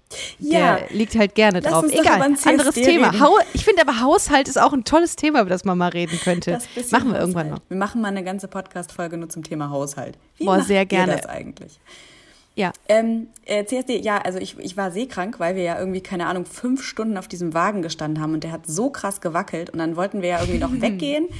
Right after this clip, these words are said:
Speaker 1: Ich bin irgendwo hin und kam wieder und als ich wieder bei euch war, mir war richtig übel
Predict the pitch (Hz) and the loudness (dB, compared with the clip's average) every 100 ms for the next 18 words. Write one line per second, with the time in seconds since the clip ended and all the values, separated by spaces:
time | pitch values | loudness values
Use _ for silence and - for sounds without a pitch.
0 | - 226 185 214 208 233 190 185 254 359 | -2 0 0 -2 -4 -4 -4 -2 -2 -2
1 | 330 226 180 185 175 254 277 285 - 196 | -4 -8 -10 -8 -4 -2 -2 -2 -6 -6
2 | 185 196 - 196 180 208 - 233 165 165 | -6 -6 -4 -4 -2 -4 -4 -6 -4 -4
3 | - 185 180 185 180 - 240 - - 311 | -4 -6 -4 -6 -6 -8 -8 -6 -8 -8
4 | - 262 294 156 160 269 | -6 -4 -2 -2 -4 -6